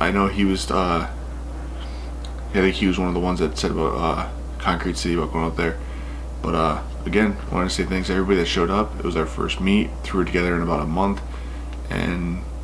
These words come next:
it was a very good turnout for, uh, how quickly we did it. Um, I think it would've been a much better turnout if the weather was good, but Mother Nature was against us, as we all know, Northeast Pennsylvania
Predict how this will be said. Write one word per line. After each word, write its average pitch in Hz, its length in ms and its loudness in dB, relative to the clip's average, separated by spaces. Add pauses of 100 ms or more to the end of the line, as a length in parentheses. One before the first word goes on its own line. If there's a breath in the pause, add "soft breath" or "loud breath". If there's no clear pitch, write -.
it 92 80 -2
was 90 140 2
a 80 40 -4
very 85 240 4
good 85 200 2
turnout 90 320 0
for, 82 160 -4
uh, 82 260 2
how 80 160 0
quickly 85 360 -2
we 85 100 2
did 85 240 2
it. - 60 -8 (560 loud breath)
Um, 85 500 2 (1160)
I 104 80 4
think 101 140 6
it 98 40 6
would've 95 140 6
been 87 300 2
a - 40 -4
much 92 280 2
better 95 220 4
turnout 104 440 2
if - 120 -2
the - 60 -2
weather 90 240 2
was 87 140 -2
good, 110 320 6 (560 loud breath)
but - 280 0
Mother 85 260 4
Nature 87 220 2
was 82 160 0
against 104 320 4
us, 95 380 0
as - 140 -2
we 90 120 0
all 87 100 0
know, 90 280 2 (220)
Northeast 85 360 0
Pennsylvania 82 520 2